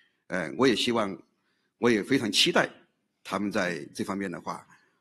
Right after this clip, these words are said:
为，呃，cop大会的话做出贡献。我认为现在是让部长们来说话了，是让政治家们出来说话了。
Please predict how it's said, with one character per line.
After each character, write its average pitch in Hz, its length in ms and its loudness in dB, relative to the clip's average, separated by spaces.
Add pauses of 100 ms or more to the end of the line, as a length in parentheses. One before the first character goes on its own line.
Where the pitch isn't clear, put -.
(140)
为， 92 440 0 (340)
呃 78 200 -10 (200)
，cop - 200 -2
大 98 120 -2
会 90 140 -8
的 73 120 -10
话 82 260 -12
做 90 140 -10
出 - 100 -12
贡 120 160 -4
献。 - 240 -2 (440)
我 117 140 2
认 175 180 8
为 113 220 4 (380)
现 226 220 4
在 175 120 6
是 156 200 2
让 135 280 4 (200)
部 185 120 6
长 123 140 4
们 120 340 0
来 110 120 2
说 123 160 2
话 117 180 4
了， - 160 -8 (540)
是 185 180 4
让 180 160 6
政 277 180 6
治 202 140 2
家 165 160 8
们 135 340 0
出 - 160 0
来 147 80 6
说 135 160 2
话 127 200 4
了。 95 120 -12